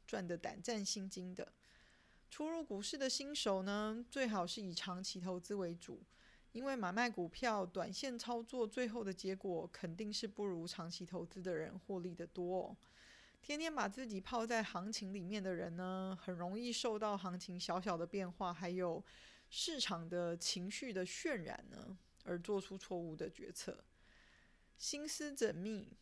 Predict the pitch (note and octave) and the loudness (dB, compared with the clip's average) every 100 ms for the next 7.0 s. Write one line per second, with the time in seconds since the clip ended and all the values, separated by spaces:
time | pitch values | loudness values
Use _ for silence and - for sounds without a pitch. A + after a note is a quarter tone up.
0 | - - G3 F#3+ F#3 G3+ F3+ - - - | -8 -4 -2 -2 -2 2 2 2 -4 -4
1 | - F#3+ G3+ G3 G3+ F3 E3+ - F3+ - | -6 -2 0 0 -2 -4 -4 -6 -4 -2
2 | F3+ G3+ - - - - - - C#4 A#3 | -2 -4 -12 -20 -20 -20 -20 2 4 4
3 | G#3 F#3 G3 F#3+ - G3+ A#3 - - F#3+ | 4 2 0 0 0 2 2 2 -2 -16
4 | - - - F3 - F3+ F3 B3 G#3 G3 | -16 -8 -4 -2 -2 -2 -2 2 2 0
5 | - - - - G#3+ G3 A3+ F#3+ - - | -4 -6 -6 -4 0 2 4 2 0 -6
6 | - - - G3+ E3 F3+ F3+ G3+ G3 | -12 -8 -2 -2 0 -2 -2 -2 -4